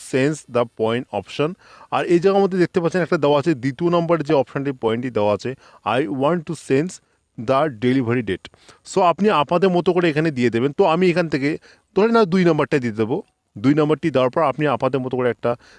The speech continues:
তাকে কমেন্ট লিখে পাঠাবেন বা আপনি নেবেন না পার্সেলটা, এরকমটা আপনি দিতে পারবেন। So আমি এখানে দিয়ে দেবো "no"।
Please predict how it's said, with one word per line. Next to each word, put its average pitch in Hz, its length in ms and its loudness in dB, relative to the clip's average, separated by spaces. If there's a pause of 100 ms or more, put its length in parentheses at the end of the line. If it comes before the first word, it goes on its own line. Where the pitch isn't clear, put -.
তাকে 131 300 -2
কমেন্ট 151 360 2
লিখে 131 200 -2
পাঠাবেন 110 440 -2 (360)
বা 120 180 2
আপনি 127 220 -2
নেবেন 123 320 0
না 120 140 0
পার্সেলটা, 104 560 -2 (200)
এরকমটা 147 440 0
আপনি 120 180 -4
দিতে 104 160 -6
পারবেন। 95 340 -6 (360)
So 196 120 2
আমি 165 420 0
এখানে 165 180 0
দিয়ে 156 180 0
দেবো 180 180 2
"no"। 113 340 0